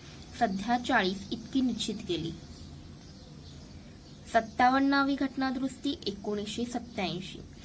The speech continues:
अरुणाचल प्रदेश, मेघालय, मिझोराम आणि नागालँड या राज्यांच्या विधानसभांमध्ये अनुसूचित जाती जमातींसाठी जागा आरक्षित ठेवण्यात यावी अशी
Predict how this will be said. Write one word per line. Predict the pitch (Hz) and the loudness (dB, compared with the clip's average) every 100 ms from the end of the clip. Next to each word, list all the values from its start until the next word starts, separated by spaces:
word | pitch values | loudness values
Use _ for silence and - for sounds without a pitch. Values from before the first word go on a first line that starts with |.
| - - - | -16 -6 4
अरुणाचल | 233 247 269 269 302 | 6 8 6 6 2
प्रदेश, | 294 196 180 185 202 | 2 0 2 0 0
मेघालय, | 190 196 196 190 220 202 180 180 | -2 0 0 -2 0 2 2 0
मिझोराम | 202 214 226 - 262 233 185 196 - | 0 0 0 2 2 4 2 -2 2
आणि | 214 233 330 | 4 6 6
नागालँड | 294 208 190 180 180 185 190 - - - - | 6 2 0 0 0 -4 -8 -12 -16 -8 4
या | 220 262 | 8 10
राज्यांच्या | 330 262 202 196 190 190 214 | 10 6 4 4 4 4 0
विधानसभांमध्ये | 226 214 233 285 277 240 214 214 294 220 185 180 - | 0 0 2 2 2 2 2 2 0 0 -2 -2 -2
अनुसूचित | 214 247 302 330 320 349 | 2 4 2 0 2 2
जाती | 359 359 226 208 220 220 | 2 4 4 2 -2 0
जमातींसाठी | 214 196 196 196 202 - 254 262 - 185 - - - - | 2 2 2 2 0 2 2 2 -2 -4 -6 -12 -12 -4
जागा | 190 233 220 214 | 10 10 10 8
आरक्षित | 294 - 208 214 - 262 269 - | 4 4 2 2 0 -2 -2 -2
ठेवण्यात | 214 196 196 190 | 0 2 2 2
यावी | 202 247 254 208 190 - - - | 2 6 6 4 0 -2 -8 0
अशी | - 240 302 | 4 4 4